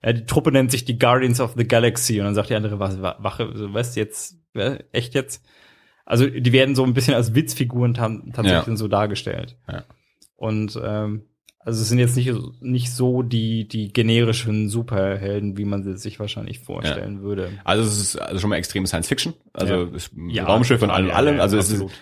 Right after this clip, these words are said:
Speaker 2: ja eben, also es ist jetzt eben nicht so, äh, Spider-Man New York, sondern, äh, es ist auf, auf jeden Fall Science Fiction. Äh, und wie gesagt, also humoresker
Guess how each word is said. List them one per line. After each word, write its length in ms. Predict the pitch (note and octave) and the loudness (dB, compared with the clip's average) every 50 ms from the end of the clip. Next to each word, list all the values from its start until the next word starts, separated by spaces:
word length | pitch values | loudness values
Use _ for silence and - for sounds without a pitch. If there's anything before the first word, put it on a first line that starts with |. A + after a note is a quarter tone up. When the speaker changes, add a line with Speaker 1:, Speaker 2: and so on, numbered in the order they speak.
| - _ | -18 _
Speaker 2:
ja 180 | - E2+ F#2 E2 | -2 0 0 0
eben, 200 | - F2+ F2+ C#2 | 0 -2 -2 -2
also 160 | D#2 E2+ F2 | -2 -2 -2
es 100 | F2+ F2+ | 0 0
ist 60 | F2+ | 0
jetzt 120 | F2+ E2+ - | -2 -2 -4
eben 160 | - F2 F#2 | -4 -2 0
nicht 140 | G2 G2 - | 0 0 0
so, 280 | G#2+ F#2+ F2+ E2+ - | 0 -2 -2 -4 -6
äh, 200 | - E2+ F2+ F2 | -6 -6 -4 -4
Spider-Man 420 | F2 - - E2+ F2 F#2 F#2 F2+ F2+ | -4 -2 0 0 0 2 0 0 0
New 60 | E2+ | 0
York, 340 | E2+ F2+ G2+ C3 - - - - | 2 4 4 2 2 -2 -8 -10
sondern, 360 | - F#2 F2+ F2 E2+ F2 F2 - - - - - - _ _ _ - _ _ _ | -6 -4 -2 -2 -2 -2 -4 -10 -16 -20 -20 -20 -20 _ _ _ -20 _ _ _
äh, 280 | - F2 F2+ F2 F2+ E2+ E2 _ _ _ _ _ - - | -10 -6 -6 -4 -6 -6 -10 _ _ _ _ _ -12 -10
es 180 | G2 - - | -8 -8 -8
ist 320 | - - - - - - - | -10 -10 -12 -12 -12 -14 -14
auf, 220 | - - E2+ E2 - - | -10 -10 -10 -10 -10 -10
auf 140 | F2 F2 - | -8 -6 -4
jeden 100 | G2 G2 | -4 -2
Fall 180 | - G#2 G2 F#2 | 0 0 0 0
Science 240 | - - F2 F2 - | 0 0 -2 -2 0
Fiction. 340 | - B2 - - A#2+ A#2+ - - - - - - - - | -2 -2 -2 -2 -2 -4 -6 -10 -16 -18 -18 -20 -12 -6
Äh, 300 | - F#2+ G2 F#2+ F#2+ F#2 | -2 0 2 2 0 0
und 460 | - B2+ D3 F3+ E3+ - - - - _ _ _ _ _ _ _ _ - | 0 2 2 2 2 -2 -6 -8 -12 _ _ _ _ _ _ _ _ -10
wie 140 | G2+ G#2+ | -6 -4
gesagt, 400 | G#2+ G#2+ F#2+ F#2+ E2+ E2 - - | -2 0 2 2 0 0 -2 -6
also 400 | - F2 G2 F#2 - F#2+ F#2 F#2 - - | -10 -8 -8 -10 -10 -12 -16 -16 -6 0
humoresker 960 | D3 D#3 E3 D#3+ D3 C#3 A#2 B2 D#3+ - - - - D3 C#3 C3+ C#3 C#3 | 0 2 2 4 2 2 2 2 0 0 -2 -2 0 0 0 0 -2 -4